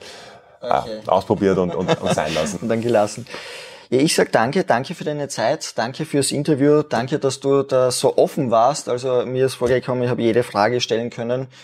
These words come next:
Speaker 1: ohne dass wir da jetzt was wegschneiden müssen oder wo du sagst, na, das, äh, geht zu weit. Deshalb danke für deine Offenheit.
Speaker 2: Danke.
Speaker 1: Willst du uns noch was mitgeben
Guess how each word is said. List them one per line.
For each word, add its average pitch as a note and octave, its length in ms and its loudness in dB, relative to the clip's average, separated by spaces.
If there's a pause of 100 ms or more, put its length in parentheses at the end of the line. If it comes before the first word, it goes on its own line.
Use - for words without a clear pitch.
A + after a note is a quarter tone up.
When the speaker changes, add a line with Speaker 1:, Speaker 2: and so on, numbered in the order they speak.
(220)
Speaker 1:
ohne B2 440 4
dass A#2+ 200 -2
wir B2+ 80 0
da A2+ 100 4
jetzt - 340 0
was A#2 220 0
wegschneiden A#2 640 2
müssen B2+ 340 -4
oder A#2+ 200 4
wo A#2 80 -2
du A#2+ 120 -4
sagst, - 300 -4
na, A2+ 200 4
das, A#2+ 240 -6
äh, A2 180 -4
geht A2+ 160 -6
zu - 80 -6
weit. G#2+ 220 2
Deshalb A2+ 260 -4
danke A2 240 -4
für - 80 -20
deine A2+ 240 -4
Offenheit. C3 420 -6 (160)
Speaker 2:
Danke. G2 200 -10 (520)
Speaker 1:
Willst D3+ 360 4
du F3 340 6 (300)
uns E3+ 320 0
noch D3+ 200 0
was C#3+ 180 0
mitgeben D3+ 800 2